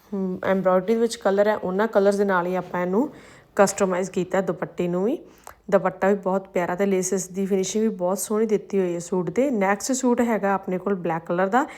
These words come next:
ਜਿਹਦੇ ਉੱਪਰ ਆਪਾਂ ਬਹੁਤ ਸੋਹਣੀ ਐਮਬ੍ਰੋਇਡਰੀ ਕੀਤੀ ਹੋਈ ਹੈ। ਨੈਕ 'ਤੇ ਐਮਬ੍ਰੋਇਡਰੀ ਰਹੇਗੀ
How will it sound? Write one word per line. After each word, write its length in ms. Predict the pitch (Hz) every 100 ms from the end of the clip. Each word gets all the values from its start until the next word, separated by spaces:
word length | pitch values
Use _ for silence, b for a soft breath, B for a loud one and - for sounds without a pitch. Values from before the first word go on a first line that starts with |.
| B B B _
ਜਿਹਦੇ 160 | 220 220
ਉੱਪਰ 180 | 254 233
ਆਪਾਂ 160 | 247 233
ਬਹੁਤ 440 | 202 196 202 262
ਸੋਹਣੀ 380 | 254 226 233 233
ਐਮਬ੍ਰੋਇਡਰੀ 600 | 185 185 185 185 185 202 214
ਕੀਤੀ 280 | 214 220
ਹੋਈ 240 | 220 214 214
ਹੈ। 80 | 214
ਨੈਕ 340 | 190 180 180
'ਤੇ 140 | - 233
ਐਮਬ੍ਰੋਇਡਰੀ 560 | 220 208 202 196 208
ਰਹੇਗੀ 440 | 208 208 208 247